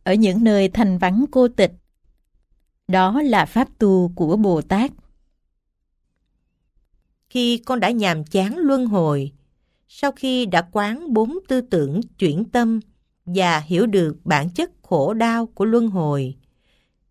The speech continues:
Speaker 2: dù rằng con không thể ẩn cư tu tập trong một thời gian dài, nếu con thực hiện được việc này một lần trong tuần, thì con sẽ hiểu ra các đặc điểm tuyệt vời của việc nhập thất. Thực ra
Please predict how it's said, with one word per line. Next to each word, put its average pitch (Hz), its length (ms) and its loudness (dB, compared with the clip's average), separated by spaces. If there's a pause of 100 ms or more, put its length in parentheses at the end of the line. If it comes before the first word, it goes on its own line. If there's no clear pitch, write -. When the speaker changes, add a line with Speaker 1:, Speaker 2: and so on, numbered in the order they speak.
Speaker 2:
dù 220 160 2
rằng 185 380 0
con 262 120 -2
không 277 160 -4
thể 185 240 0
ẩn 180 300 -4
cư 262 400 -4
tu 277 160 -4
tập - 280 -2 (180)
trong 277 160 0
một 180 180 -2
thời 160 200 -2
gian 240 360 -2
dài, 147 440 0 (920)
nếu 196 480 0
con 294 160 -2
thực - 160 -4
hiện 165 240 -4
được 165 260 -2
việc 170 240 -6
này 160 320 -2
một 156 300 -4
lần 160 300 -2
trong 240 260 -2
tuần, 147 340 -2 (500)
thì 190 280 2
con 254 120 -2
sẽ 247 160 -2
hiểu 196 320 -2
ra 247 340 -2 (380)
các 359 200 -2
đặc 196 220 0
điểm 180 240 0 (120)
tuyệt 175 240 2
vời 160 540 0
của 165 180 -4 (100)
việc 165 240 -4 (120)
nhập - 320 -6
thất. 330 180 -4 (1400)
Thực 240 200 -2
ra 311 120 2